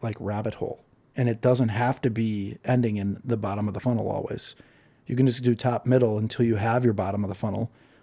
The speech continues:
of what you want them to do. But once you get 'em into your user experience, trusting you, then you can, uh, provide them with a bottom of the funnel metric. Say, "You know what? Now that you've been listening to me for six, twelve months, twenty-four months,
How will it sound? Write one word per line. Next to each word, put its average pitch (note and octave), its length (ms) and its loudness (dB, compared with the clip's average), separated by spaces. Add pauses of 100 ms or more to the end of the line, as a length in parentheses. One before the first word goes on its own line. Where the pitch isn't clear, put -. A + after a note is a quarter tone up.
(120)
of A2 160 -4
what A#2+ 200 2
you A#2+ 100 4
want A2+ 200 2
them G2+ 160 -2
to F2+ 100 -8
do. G#2+ 360 0 (320)
But A2+ 160 0
once C3 200 4
you D3 60 4
get C3 180 6
'em A#2 300 4 (180)
into C3+ 200 2
your C3 160 6
user A#2 260 4
experience, G#2 580 -4 (720)
trusting C3 500 4
you, F#2 280 -2 (540)
then C#3 400 8
you A#2+ 140 6
can, A2 240 4
uh, - 260 -6
provide G#2+ 460 -2
them G#2+ 160 0
with G#2+ 200 -2
a G#2+ 140 2
bottom G#2 400 -2
of G2+ 60 -2
the G2+ 60 -8
funnel G2+ 260 -4
metric. - 400 -4
Say, A#2+ 220 -2
"You A2+ 120 2
know C#3+ 100 6
what? G3 280 6 (800)
Now B2+ 160 2
that C#3 140 2
you've D3 140 6
been C#3 100 6
listening D3 320 8
to D3 80 4
me C#3+ 140 10
for B2+ 160 0
six, - 640 2
twelve C3+ 300 2
months, C3+ 360 4
twenty-four C#3 380 4
months, C3 440 2